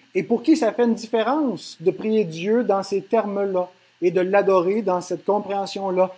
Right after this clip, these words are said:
en comprenant ce que chaque personne a fait dans la rédemption, et en pouvant glorifier le Dieu trinitaire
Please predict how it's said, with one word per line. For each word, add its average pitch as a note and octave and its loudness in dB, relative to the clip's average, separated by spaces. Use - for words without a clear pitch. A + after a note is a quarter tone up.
en E3 -4
comprenant F#3+ 0
ce - -12
que F#3 0
chaque B3+ -4
personne A3+ 0
a G3 0
fait C#4 2
dans G#3 2
la F#3+ 4
rédemption, G#3+ -2
et F3+ 0
en F#3+ 4
pouvant G3+ -2
glorifier A3 0
le F#3+ 4
Dieu F3 -2
trinitaire A3 -2